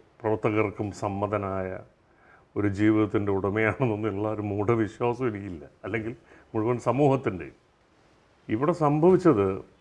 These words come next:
എന്നെ തേടി പ്രമുഖനായ ഒരു പാർട്ടി, ഞാൻ പേര് പറയുന്നില്ല, എൻ്റെ വീട്ടിൽ വന്നിട്ട്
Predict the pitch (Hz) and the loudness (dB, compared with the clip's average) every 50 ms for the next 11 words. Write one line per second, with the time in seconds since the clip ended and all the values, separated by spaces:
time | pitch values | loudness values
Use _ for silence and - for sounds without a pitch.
0 | _ - - - - - - _ _ _ _ _ _ _ _ _ _ _ _ _ | _ -20 -20 -20 -20 -20 -20 _ _ _ _ _ _ _ _ _ _ _ _ _
1 | _ _ _ _ _ _ _ _ _ _ _ _ - 113 113 123 131 143 156 165 | _ _ _ _ _ _ _ _ _ _ _ _ -4 -2 0 0 2 2 2 4
2 | 170 170 156 127 - - 123 117 113 107 117 113 113 - - - - - - _ | 2 2 0 0 2 4 4 4 4 4 2 0 -2 -4 -10 -16 -20 -20 -20 _
3 | - - - - _ _ _ _ _ - - 104 101 101 92 - 117 110 104 101 | -20 -20 -20 -20 _ _ _ _ _ -12 -8 -6 -6 -6 -6 -4 -4 -4 -2 -4
4 | 101 95 104 98 104 95 92 95 - 107 104 - - - _ _ _ _ _ _ | -4 -6 -6 -4 -4 -6 -6 -6 -6 -8 -8 -8 -10 -18 _ _ _ _ _ _
5 | _ _ _ _ _ _ _ _ _ _ _ _ _ _ _ _ _ - - 175 | _ _ _ _ _ _ _ _ _ _ _ _ _ _ _ _ _ -8 -6 0
6 | 170 190 196 196 185 165 135 127 113 98 - - - - _ _ - 104 92 - | 4 6 6 8 6 6 4 4 2 -2 -6 -10 -14 -20 _ _ -16 -16 -16 -18
7 | _ _ _ _ _ _ _ _ _ _ _ _ _ _ _ _ _ _ _ _ | _ _ _ _ _ _ _ _ _ _ _ _ _ _ _ _ _ _ _ _
8 | _ _ _ - 160 165 156 151 151 147 147 - 185 175 190 233 202 - 190 170 | _ _ _ -2 0 2 4 4 4 4 4 4 6 6 8 6 6 4 2 2
9 | 139 - 147 127 | 2 2 0 0